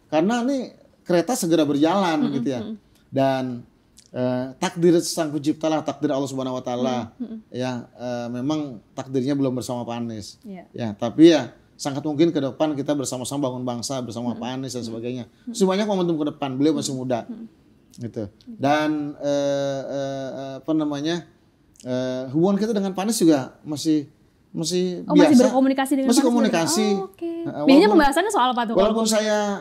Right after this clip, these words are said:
Speaker 1: eh, pernah viral dengan, eh, eh, eh, voice
Speaker 2: Voice
Speaker 1: note
Speaker 2: note,
Speaker 1: gitu
Speaker 2: iya,
Speaker 1: ya.
Speaker 2: betul.
Speaker 1: Dan saya klarifikasi
Speaker 2: Iya,
Speaker 1: gitu ya.
Speaker 2: betul.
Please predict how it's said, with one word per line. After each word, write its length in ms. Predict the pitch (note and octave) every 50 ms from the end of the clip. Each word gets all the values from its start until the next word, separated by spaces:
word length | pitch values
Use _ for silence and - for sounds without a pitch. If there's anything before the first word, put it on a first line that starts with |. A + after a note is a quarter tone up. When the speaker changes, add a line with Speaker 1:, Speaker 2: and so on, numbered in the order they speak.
| - - -
Speaker 1:
eh, 100 | E3 D#3 -
pernah 260 | F3+ F#3 F#3+ F#3+ F#3 F3
viral 360 | - G#3 G#3+ G#3 G3 F#3+ F#3+ F#3 F3+ F3+
dengan, 320 | F3+ F3 F3 E3+ E3+ E3 E3 E3 E3+ D#3
eh, 460 | - D#3+ D#3+ D#3+ D#3+ D#3+ D#3+ D#3 D3+
eh, 480 | - - C#3+ D#3 D#3+ D#3 D#3 D3+ D3 C#3
eh, 400 | - G2 C3+ D3+ D#3 D#3 D3+ D3 C#3+
voice 160 | - - G#3 C4+
Speaker 2:
Voice 160 | C#4 C#4+ D4
Speaker 1:
note 160 | - D#4 D4+
Speaker 2:
note, 200 | C#4+ C#4 C#4 F#3+ F3
Speaker 1:
gitu 160 | F#3 - C#4
Speaker 2:
iya, 80 | - G3+
Speaker 1:
ya. 120 | G3+ A3 A3+
Speaker 2:
betul. 360 | B3 - - - B3 A#3+ A#3 A#3
Speaker 1:
Dan 120 | - F#3 -
saya 160 | F3 G3 G3+ G3+ G#3
klarifikasi 560 | G3+ G3 G3 F#3 F#3 G3 G#3 G#3+ A3 G3+ G3+
Speaker 2:
Iya, 120 | - C4+ B3+
Speaker 1:
gitu 100 | G3 G#3
ya. 100 | G#3 F#3+ A#3+
Speaker 2:
betul. 280 | A#3 A3+ - A3+ A3+